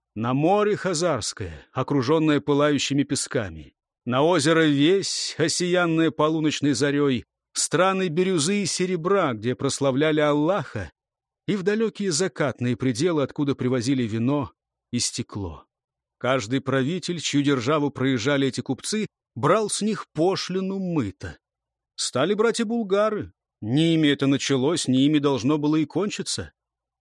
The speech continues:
А потом Пришёл день, когда хан,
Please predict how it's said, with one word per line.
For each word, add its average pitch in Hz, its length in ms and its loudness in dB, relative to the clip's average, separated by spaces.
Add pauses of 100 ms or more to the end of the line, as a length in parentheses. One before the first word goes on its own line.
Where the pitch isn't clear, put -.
(280)
А 101 120 -4
потом 165 640 -4 (300)
Пришёл 147 480 0
день, 190 300 0
когда 139 380 0
хан, 202 580 -2